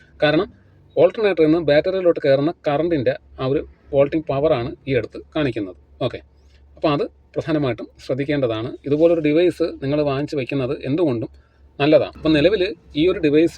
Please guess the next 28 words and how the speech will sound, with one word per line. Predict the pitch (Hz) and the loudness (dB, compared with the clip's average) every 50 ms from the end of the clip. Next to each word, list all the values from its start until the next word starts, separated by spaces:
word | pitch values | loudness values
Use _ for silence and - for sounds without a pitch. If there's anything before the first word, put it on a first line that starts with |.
| 139 | -2
ഉള്ളവർ | 127 139 143 131 113 101 95 - - _ _ - | 0 0 0 0 0 -2 -4 -8 -18 _ _ -2
ഈ | 143 156 147 | 0 0 2
ഒരു | 143 131 | 2 2
കാര്യം | 120 120 165 - _ _ | 0 -2 -4 -8 _ _
പ്രധാനമായിട്ടും | 139 127 139 135 131 127 117 - 156 139 - | -10 -6 -6 -4 -4 -4 -6 -6 -8 -8 -6
ശ്രദ്ധിക്കണം. | 123 107 117 110 117 131 175 - _ _ - | -6 -6 -4 -6 -6 -6 -8 -12 _ _ -12
നമ്മുടെ | - 123 123 147 - - - | -4 -2 -2 -2 -2 -4 -6
വാഹനത്തിൻ്റെ, | 123 127 127 127 131 117 120 107 113 117 | -6 -4 -4 -6 -6 -6 -6 -6 -6 -6
ഞാൻ | 117 120 120 - 117 - | -6 -6 -8 -12 -12 -6
ഫാൻ | 131 127 135 143 123 | -4 -2 -2 -2 -2
ഇട്ട് | 120 117 113 | -2 -4 -4
കാണിച്ചു | 110 107 - 120 | -4 -4 -4 -4
തരാം. | 107 - - _ _ _ _ _ - _ _ - | -6 -6 -8 _ _ _ _ _ -20 _ _ -4
വാഹനം | 135 135 151 180 - - | -2 0 0 0 -2 -2
സ്റ്റാർട്ടാണ്. | - - 330 - - 135 113 113 - 339 _ _ - - _ _ _ - - - - - - - - - - - - - - - - - - - - - | -2 -2 -2 -2 -2 -2 -2 -4 -6 -8 _ _ -20 -20 _ _ _ -20 -20 -20 -20 -20 -20 -20 -20 -20 -20 -20 -20 -20 -20 -20 -20 -20 -20 -6 -2 0
ഫാൻ | 151 156 160 151 | 2 4 4 4
ഇടുന്ന | 147 156 165 151 - | 4 2 2 2 0
സമയത്ത് | 151 147 147 143 143 - 202 - - - - - - - - - - - - 143 | 0 0 0 0 0 -2 -2 -4 -4 -8 -20 -20 -20 -20 -20 -20 -20 -14 -6 -2
ആ | 143 143 143 | 2 2 4
ഒരു | 151 151 135 | 4 4 4
വോൾട്ടിംഗ് | 135 139 139 - 156 139 151 | 2 0 0 -2 -2 0 0
പവർ | 135 131 151 - 139 | 0 0 0 2 2
കുറയുന്നത് | 131 135 143 147 143 135 135 156 - - - | 2 4 2 2 0 -2 -2 -4 -6 -8 -10
ശ്രദ്ധിച്ചാൽ | - 135 131 131 156 139 127 120 | -8 -8 -4 -2 -2 0 0 0
അറിയാൻ | 127 139 139 - 143 | -2 -2 -2 -4 -4
സാധിക്കും. | 120 117 113 110 - - - - - - - - - - - - - - - - - - - - - - - - - - - - - - - - - - - - - - - - - - | -4 -4 -4 -6 -8 -14 -14 -16 -20 -20 -20 -20 -20 -20 -20 -20 -20 -20 -20 -20 -20 -20 -20 -20 -20 -20 -20 -20 -20 -20 -20 -20 -20 -20 -20 -20 -20 -20 -20 -20 -20 -20 -20 -4 0 2
പതിമൂന്ന് | 139 143 147 147 147 139 | 2 2 2 2 0 2
പോയിന്റ് | 143 139 139 139 | 0 0 0 0